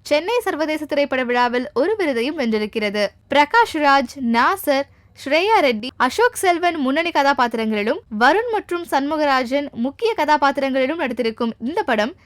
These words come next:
பிப்ரவரி மாதம் வெளியாகி இருக்கிறது. சில சமயங்களில் படத்துக்கு தொடர்ந்து விருதுகள் கிடைத்து வருவது இயக்குனர் பிரியதர்ஷனை மகிழ்ச்சியில் திளைக்க வைத்திருக்கிறது. விருது பெறுவது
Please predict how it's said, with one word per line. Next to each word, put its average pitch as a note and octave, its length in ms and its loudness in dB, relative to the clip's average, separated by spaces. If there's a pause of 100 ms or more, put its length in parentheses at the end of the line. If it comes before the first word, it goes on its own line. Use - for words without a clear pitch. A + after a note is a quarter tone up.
(160)
பிப்ரவரி G#4 420 2
மாதம் D#4 300 2
வெளியாகி A#3+ 380 0
இருக்கிறது. G#3 500 -2 (200)
சில F#4+ 320 0
சமயங்களில் F#4+ 640 0
படத்துக்கு C4 680 -2
தொடர்ந்து F#4 400 0
விருதுகள் E4+ 400 -2
கிடைத்து C4+ 300 -2
வருவது B3 280 -2 (120)
இயக்குனர் C#4 460 -2
பிரியதர்ஷனை D#4 680 -2
மகிழ்ச்சியில் F#4 580 -2
திளைக்க B3 340 -4
வைத்திருக்கிறது. G#3+ 680 -4 (320)
விருது E4 500 2
பெறுவது C#4 500 0